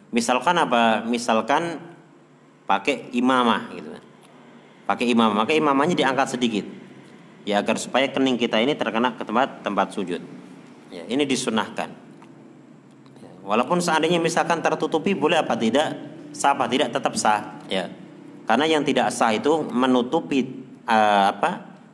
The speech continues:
Menutupi anggota sujud dengan anggota sujud yang lainnya. Contohnya misalkan kening ini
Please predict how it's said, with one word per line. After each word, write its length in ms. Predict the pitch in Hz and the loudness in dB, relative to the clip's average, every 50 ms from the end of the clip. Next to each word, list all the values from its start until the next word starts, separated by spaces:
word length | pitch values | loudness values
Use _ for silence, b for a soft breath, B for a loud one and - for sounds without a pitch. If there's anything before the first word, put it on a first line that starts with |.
| - - | -4 0
Menutupi 400 | 113 117 117 - 143 143 143 156 | 2 2 2 2 0 0 0 0
anggota 400 | 110 117 120 110 117 110 117 107 | 0 0 2 2 2 0 0 0
sujud 480 | - - 113 104 127 147 139 - - 110 | 0 -2 0 0 0 0 0 -2 -2 0
dengan 320 | 127 110 113 127 139 - | 2 2 2 2 2 0
anggota 320 | 123 120 117 104 104 104 127 | 0 0 0 0 0 0 0
sujud 320 | 117 - 123 117 131 120 | -2 -2 -2 -2 -2 -2
yang 240 | 107 123 120 117 120 | 0 0 2 2 2
lainnya. 400 | 120 131 131 131 120 98 80 - - - - - - - - - _ _ _ - _ _ _ - | 2 2 2 2 0 0 -2 -4 -10 -14 -18 -20 -20 -20 -20 -20 _ _ _ -20 _ _ _ -8
Contohnya 320 | 101 90 98 101 120 127 | -4 -4 -2 0 0 0
misalkan 480 | 120 110 - 107 104 104 131 135 131 113 | 0 0 0 0 0 2 2 0 0 0
kening 400 | - 120 113 113 110 104 101 104 | 0 0 0 0 0 0 -2 0
ini 160 | 107 120 135 | 2 2 2